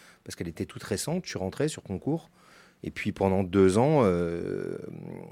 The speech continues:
j'ai bossé, quoi, sur du classique et, et du contemporain, et ça m'a ouvert une perspective qui était très différente, j'imagine, de, de, de, d'un, d'un apprentissage parisien.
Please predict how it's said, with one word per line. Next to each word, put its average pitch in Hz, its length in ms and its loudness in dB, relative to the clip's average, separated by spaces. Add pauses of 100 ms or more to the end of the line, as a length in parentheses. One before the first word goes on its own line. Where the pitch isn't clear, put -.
(160)
j'ai 92 180 -6
bossé, 98 240 0
quoi, 127 160 2
sur 98 160 -4
du 90 80 -8
classique 98 300 -6
et, 92 420 -4
et - 20 -8
du 90 100 -12
contemporain, 98 600 -4 (380)
et 92 60 -2
ça - 160 2
m'a 98 100 6
ouvert 120 560 4
une 107 100 2
perspective 120 800 -4 (320)
qui - 60 -8
était 98 160 -8
très 139 240 -4
différente, 123 480 -2
j'imagine, 107 480 -2
de, 92 160 0
de, 92 180 0
de, 90 240 -2
d'un, 90 300 -6
d'un 90 240 -4
apprentissage - 640 -8
parisien. 104 480 -4